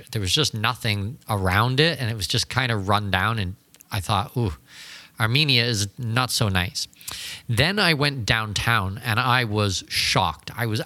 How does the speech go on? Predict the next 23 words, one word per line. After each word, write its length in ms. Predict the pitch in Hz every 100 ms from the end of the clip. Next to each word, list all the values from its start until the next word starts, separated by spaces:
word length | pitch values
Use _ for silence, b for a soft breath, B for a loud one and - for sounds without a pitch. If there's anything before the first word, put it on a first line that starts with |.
| -
absolutely 960 | 151 156 131 143 131 127 127 104 107
floored 1040 | - - - - 170 165 170 147 117 95 90 -
by 240 | 101 120
how 380 | 98 135 117 113 98
gorgeous 600 | 127 131 123 101 98 -
downtown 800 | 123 98 117 113 101 110 104 98
Yerevan 580 | 98 98 92 87 85 90
was. 340 | 90 104 - B B B B -
There 140 | 160
was 160 | 113 90
so 340 | - - 160
much 280 | 147 113 -
to 120 | -
do. 400 | 98 - 196 160
There 180 | 135 117
was 120 | 101
so 520 | - - - 226 233
many 240 | 175 123 110
restaurants 680 | 110 135 117 - 117 110 -
and 120 | 87
cafes 500 | - 151 151 135 110
and 180 | 98 87
bars. 440 | 131 135 127 120